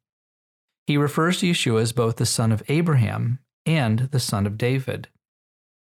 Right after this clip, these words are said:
The narrative reveals that Yeshua was an Israelite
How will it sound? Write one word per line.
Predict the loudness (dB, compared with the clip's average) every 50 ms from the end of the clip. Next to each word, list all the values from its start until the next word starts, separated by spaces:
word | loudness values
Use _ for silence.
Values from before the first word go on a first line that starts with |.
| _ _ _ _ _ _ _ _ _ _ _
The | 0
narrative | 2 2 4 2 2 2 2 2 2
reveals | 0 0 0 0 0 0 0 0 0 0 0
that | -2 -2 -2 -2
Yeshua | -2 -2 -2 0 0 0 2 2 2
was | 2 0 0 0 0 0
an | 0 0
Israelite | 2 0 0 2 2 0 0 0 0 -2 -2 -2 -4 -6